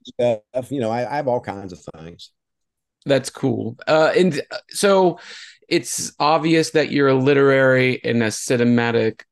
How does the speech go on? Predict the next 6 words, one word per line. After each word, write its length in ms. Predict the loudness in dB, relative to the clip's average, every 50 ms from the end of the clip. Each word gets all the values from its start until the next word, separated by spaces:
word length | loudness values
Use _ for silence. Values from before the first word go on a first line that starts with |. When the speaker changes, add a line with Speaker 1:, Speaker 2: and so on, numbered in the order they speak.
| _ -8 -8
Speaker 2:
aficionado. 1200 | -8 -2 -2 -2 -2 0 -2 -2 -2 0 0 0 0 0 0 2 0 0 0 0 -2 -2 -2 -2
Are 100 | -2 0
there 160 | 2 0 0 0
any 260 | -2 0 0 0 0 -2
particular 760 | -2 -6 -6 -4 -4 -6 -4 -2 -2 0 2 2 2 0
scenes 800 | 0 -4 -6 -4 0 0 2 2 4 4 4 2 2 0 -2 -4